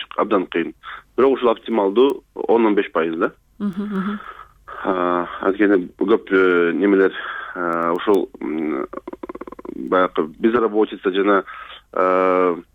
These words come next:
Speaker 1: башка болгон терс көрүнүштөрдү ушул, э, көмүскө экономика жумшартып турат да.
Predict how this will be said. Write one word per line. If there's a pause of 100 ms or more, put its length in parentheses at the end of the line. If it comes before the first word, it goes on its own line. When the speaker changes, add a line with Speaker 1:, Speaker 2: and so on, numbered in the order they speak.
(360)
Speaker 1:
башка
болгон
терс
көрүнүштөрдү
ушул,
э,
көмүскө
экономика
жумшартып
турат
да.